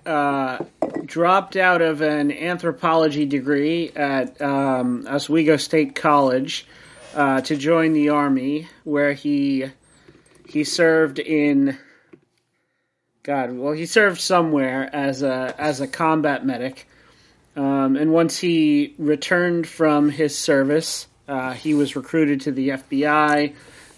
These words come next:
Uh, he's very personable. Uh, he is very clumsy. Um, <laughs> he only has a, a dexterity of eight,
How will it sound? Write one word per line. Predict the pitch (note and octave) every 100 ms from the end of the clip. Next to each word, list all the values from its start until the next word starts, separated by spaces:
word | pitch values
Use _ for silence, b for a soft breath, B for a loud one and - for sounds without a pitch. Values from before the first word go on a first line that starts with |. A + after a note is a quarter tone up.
| C3
Uh, | B2+
he's | C3 C3+
very | D#3+ F3+
personable. | F3 - E3 - E3+ C#3+ D3 D3 C#3+ - b b b b
Uh, | B2+ B2 C3
he | - F3 D#3
is | C3
very | C3+ E3 F3
clumsy. | - - E3 E3 C#3+ B2 B2+ C3+ _ _ b b b b b -
Um, | C3+ C3+ B2+ B2 A#2+ B2 - - b b b b
<laughs> | b b b b _ _
he | - E3
only | E3 E3
has | D#3+ D3+
a, | C#3+ C#3
a | C#3+
dexterity | D#3 C#3+ - D#3+ D3 C3+ C3+
of | B2 C3
eight, | C#3+ A#2+ -